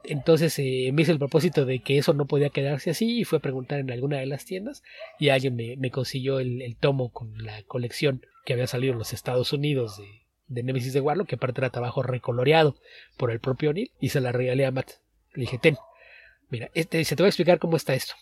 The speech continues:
Cuando ustedes tenían diez años, ustedes estaban leyendo cómics de los X-Men. Cuando los ingleses estábamos, eh, teníamos diez años, estábamos leyendo eso. Tal vez eso te ayude a entender muchas cosas". <laughs> Y, y, y Matt Fraction se, di-, dice que nada más se dice, "Ok,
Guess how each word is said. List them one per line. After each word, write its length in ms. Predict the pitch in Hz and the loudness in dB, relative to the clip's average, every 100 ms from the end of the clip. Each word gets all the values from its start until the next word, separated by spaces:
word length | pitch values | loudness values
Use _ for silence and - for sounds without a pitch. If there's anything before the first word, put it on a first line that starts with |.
| _ _ | _ _
Cuando 240 | 156 139 | 2 2
ustedes 280 | 139 254 285 | 6 6 6
tenían 280 | - 160 180 | 2 0 2
diez 200 | 170 - | 2 2
años, 260 | 151 202 - | 2 0 0
ustedes 220 | - 156 | 0 2
estaban 200 | 165 147 | 2 2
leyendo 180 | 147 147 | 0 0
cómics 260 | 143 143 | 0 -2
de 80 | 131 | -4
los 160 | 143 226 | -2 -2
X-Men. 240 | 170 113 _ _ - | -4 -8 _ _ -12
Cuando 240 | - 131 127 | -4 -2 -2
los 160 | 120 139 | -4 -4
ingleses 480 | 120 180 240 202 - | 2 6 8 6 2
estábamos, 540 | - 170 147 127 - | 0 0 0 -4 -6
eh, 260 | 160 120 - | -8 -8 -4
teníamos 320 | 156 180 175 | 0 2 2
diez 160 | 160 175 | 2 2
años, 300 | 170 233 - | 0 0 -4
estábamos 400 | - 175 151 123 | 2 2 4 0
leyendo 320 | 123 139 123 | -2 -2 -2
eso. 160 | 117 - _ _ | -8 -12 _ _
Tal 140 | - 151 | 0 0
vez 140 | 139 | -2
eso 100 | 170 | -6
te 120 | 139 | -2
ayude 140 | 127 131 | 0 0
a 0 | |
entender 280 | 123 120 123 | -2 -6 -4
muchas 360 | 131 135 123 | -2 -4 -6
cosas". 460 | - - - - - | -6 -4 -4 -4 -10
<laughs> 40 | - - _ _ _ _ - - - - - 143 | -14 -20 _ _ _ _ -18 -16 -16 -18 -12 -8
Y, 280 | 123 135 - | -8 -10 -10
y, 280 | 160 131 202 | -8 -8 -6
y 40 | |
Matt 160 | 131 139 | 0 0
Fraction 400 | - 143 143 120 | 2 2 0 -4
se, 300 | - 113 110 | -10 -12 -12
di-, 140 | 139 151 | -12 -4
dice 200 | 151 151 | 0 0
que 120 | 143 | 0
nada 180 | 131 139 | -2 -2
más 160 | 143 | -2
se 80 | - | 0
dice, 240 | 143 139 | 0 2
"Ok, 120 | 151 | 0